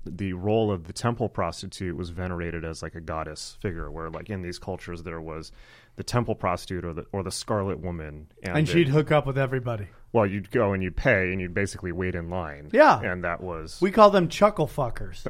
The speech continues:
Speaker 1: <laughs>
Speaker 2: And they make everybody happy. And, like, I hate when people would be disrespectful to them at the Comedy Store because I'm like, they have a service that they do and they encourage you to keep going.
Speaker 1: Right. And, and in, in,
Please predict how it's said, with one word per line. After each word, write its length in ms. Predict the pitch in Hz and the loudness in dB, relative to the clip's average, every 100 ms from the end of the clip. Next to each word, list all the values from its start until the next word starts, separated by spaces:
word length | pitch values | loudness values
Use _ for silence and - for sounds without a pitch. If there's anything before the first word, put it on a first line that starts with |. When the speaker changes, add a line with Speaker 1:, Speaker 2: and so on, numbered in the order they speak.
| - | -2
Speaker 1:
<laughs> 100 | 120 | 2
Speaker 2:
And 300 | 165 160 160 | 4 4 6
they 160 | 180 | 6
make 260 | 180 190 190 | 6 4 6
everybody 460 | 175 175 180 175 | 6 6 6 6
happy. 480 | 160 180 196 - 113 | 6 6 4 0 -6
And, 320 | 120 147 156 | -4 -6 -4
like, 200 | 165 165 | -2 0
I 120 | 170 156 | 2 4
hate 180 | 175 196 | 4 4
when 160 | 180 | 2
people 680 | 160 170 170 160 151 147 - - - - | 2 0 4 6 6 4 2 -18 -10 0
would 180 | 147 | 2
be 120 | 147 143 | 2 2
disrespectful 880 | 135 160 - 151 - 165 170 151 | 4 4 2 -2 2 2 2 0
to 160 | 143 147 | 0 0
them 280 | 135 135 131 | 0 0 0
at 120 | 131 | -4
the 40 | 123 | -4
Comedy 440 | 143 156 165 131 | 0 2 2 -2
Store 320 | - 127 120 | -4 -6 -4
because 260 | 131 127 139 | -4 -4 -2
I'm 120 | 143 | 0
like, 160 | 147 143 - - - | 0 -2 -8 -14 0
they 180 | 160 147 | 4 6
have 200 | 160 151 | 4 4
a 60 | |
service 560 | 143 - 190 135 123 - | 0 2 2 2 -2 -4
that 180 | 123 113 | -8 -4
they 140 | 123 | -6
do 240 | 117 123 135 | -4 -4 -2
and 140 | 135 | -2
they 280 | 135 139 127 - - - - | 0 0 -2 -10 -20 -14 -2
encourage 600 | 147 143 170 170 151 147 | 0 0 4 4 4 0
you 140 | 139 | -2
to 80 | 127 | -2
keep 280 | - 135 - | -6 -8 -2
going. 340 | 135 120 87 - | -2 -2 -4 -6
Speaker 1:
Right. 340 | 92 80 85 - | -6 -4 -6 -2
And, 180 | 117 - | 0 2
and 120 | 113 | 2
in, 200 | 107 101 - | 2 -2 -4
in, 340 | - 98 90 | -4 -2 -4